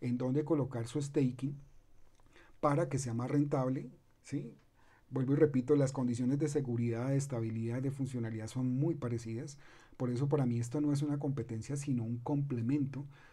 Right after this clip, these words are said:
es ver cómo, eh, aquí tenemos, eh, catorce opciones de inversión y aquí tenemos ocho, dos, cuatro, seis, ocho, pero en común hay algunas, entonces son como doce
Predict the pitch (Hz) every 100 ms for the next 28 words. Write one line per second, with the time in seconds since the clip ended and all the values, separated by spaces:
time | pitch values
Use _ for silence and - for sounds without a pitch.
0 | - - 120 117 151 156 - 165 147 156
1 | 175 - - - - 120 113 113 - 120
2 | 139 143 156 156 151 143 147 143 - -
3 | 127 117 - 117 117 156 165 - 147 143
4 | 143 131 - - 165 147 147 143 139 143
5 | 143 143 135 147 143 120 120 120 135 135
6 | 135 143 139 - 160 156 233 - - 131
7 | 113 123 160 - - - 120 131 139 156
8 | 170 - _ _ _ - - 120 139 -
9 | 160 143 - 139 - - _ - _ _
10 | _ _ - - - - - 135 131 131
11 | 127 131 135 165 175 170 165 165 156 165
12 | 139 131 117 151 160 160 170 156 127 117
13 | 151 175 - 160 170